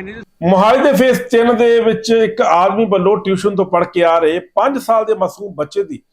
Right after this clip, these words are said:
ਉਸ ਨੂੰ ਘੱਟੋ ਘੱਟ ਵੀ ਦਸ ਥੱਪੜ ਮਾਰੇ ਗਏ, ਲੱਤਾਂ ਮਾਰੀਆਂ ਗਈਆਂ ਤੇ ਉਸ ਦੀ ਛਾਤੀ ਤੇ ਪੈਰ ਰੱਖ ਕੇ ਉਸ ਦੀ ਕੁੱਟਮਾਰ ਕੀਤੀ ਗਈ ਸੀ। ਮਾਮਲਾ ਉਸ ਸਮੇਂ ਤੁਲ ਫੜਦਾ ਨਜ਼ਰ ਆ ਜਦੋਂ ਸੀ ਸੀ ਟੀ ਵੀ ਵਾਇਰਲ ਹੋਈਆਂ।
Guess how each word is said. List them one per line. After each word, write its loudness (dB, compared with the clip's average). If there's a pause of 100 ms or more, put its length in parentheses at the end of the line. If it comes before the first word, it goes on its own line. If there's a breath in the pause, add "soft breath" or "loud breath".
(380)
ਉਸ 2
ਨੂੰ 0
ਘੱਟੋ 0
ਘੱਟ 0
ਵੀ -2
ਦਸ 0 (100)
ਥੱਪੜ -4
ਮਾਰੇ 0
ਗਏ, -2
ਲੱਤਾਂ -2
ਮਾਰੀਆਂ -2
ਗਈਆਂ -8
ਤੇ -8
ਉਸ -8
ਦੀ -10
ਛਾਤੀ -6
ਤੇ -16
ਪੈਰ -4
ਰੱਖ -2
ਕੇ -12
ਉਸ -10
ਦੀ -18
ਕੁੱਟਮਾਰ -14
ਕੀਤੀ -16
ਗਈ -20
ਸੀ। -20 (720)
ਮਾਮਲਾ 2
ਉਸ 2
ਸਮੇਂ 0
ਤੁਲ -2
ਫੜਦਾ 0
ਨਜ਼ਰ 0
ਆ 4
ਜਦੋਂ -8
ਸੀ -14
ਸੀ -14
ਟੀ -16
ਵੀ -12
ਵਾਇਰਲ -4
ਹੋਈਆਂ। -8